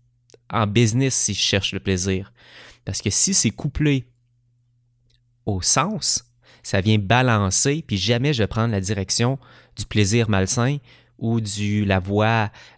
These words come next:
euh, facile qui va, qui aura pas de, de, de, de retour dans, dans le futur. Bref, le sens vient balancer le plaisir, il me permet finalement, en tout cas, je sens qu'il va me permettre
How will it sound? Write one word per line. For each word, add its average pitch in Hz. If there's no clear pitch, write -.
euh, 92
facile 131
qui -
va, 98
qui -
aura 92
pas 107
de, 92
de, -
de, -
de 101
retour 127
dans, 110
dans 104
le 98
futur. 139
Bref, 113
le 101
sens 156
vient 98
balancer 131
le 101
plaisir, 101
il 117
me 117
permet 113
finalement, 110
en 104
tout -
cas, 120
je 104
sens 175
qu'il -
va 101
me 101
permettre 104